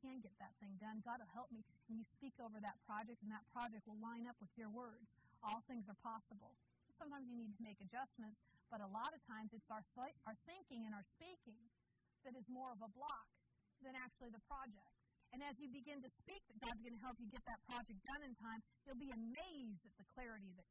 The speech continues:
comes, amazed at the ideas where He can show you how to do it. Notice in Mark chapter eleven twenty-three, it says, "Say," or "saith," three times.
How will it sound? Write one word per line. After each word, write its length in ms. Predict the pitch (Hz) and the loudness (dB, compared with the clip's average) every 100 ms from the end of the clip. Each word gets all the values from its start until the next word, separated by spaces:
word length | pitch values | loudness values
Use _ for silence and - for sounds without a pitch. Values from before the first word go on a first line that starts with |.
| - | -12
comes, 320 | 190 202 - - _ _ - - - | -12 -12 -16 -20 _ _ -20 -6 0
amazed 500 | 269 330 392 381 269 | 0 0 -4 -6 -6
at 100 | 226 | -6
the 100 | 240 208 | -6 -4
ideas 720 | 226 214 240 214 - - - - _ _ _ _ _ - | -2 0 -2 -4 -8 -14 -14 -18 _ _ _ _ _ -14
where 100 | 233 | -8
He 160 | 269 | -6
can 180 | - 240 | -4 -4
show 200 | - 262 | -4 -4
you 160 | 240 190 | -4 -2
how 140 | 226 | -2
to 80 | 220 | 0
do 240 | 190 226 202 | -2 -6 -8
it. 120 | 165 - - - _ | -12 -20 -20 -20 _
Notice 480 | 233 240 254 370 370 | -6 -2 -2 -4 -8
in 80 | 339 | -2
Mark 320 | 226 220 233 _ - | 2 2 -2 _ -4
chapter 320 | 214 - 262 | -4 -2 -4
eleven 400 | 214 202 208 208 | -2 -2 -2 -4
twenty-three, 640 | 208 208 208 - 202 214 - _ _ _ _ _ - | -6 -8 -10 -12 -14 -14 -20 _ _ _ _ _ -2
it 160 | 262 | -2
says, 480 | - - 240 220 214 - - | -2 -2 0 0 -2 -8 -8
"Say," 800 | - - 269 240 220 214 294 - _ _ _ 254 | -6 -2 2 2 2 -2 -6 -12 _ _ _ -4
or 160 | 220 | -2
"saith," 640 | - - 285 262 214 202 - - - - _ - | -2 -2 0 0 -2 -4 -8 -20 -20 -20 _ -10
three 160 | 240 240 - | -4 -4 -4
times. 560 | 226 190 226 - - | -6 -6 -8 -16 -20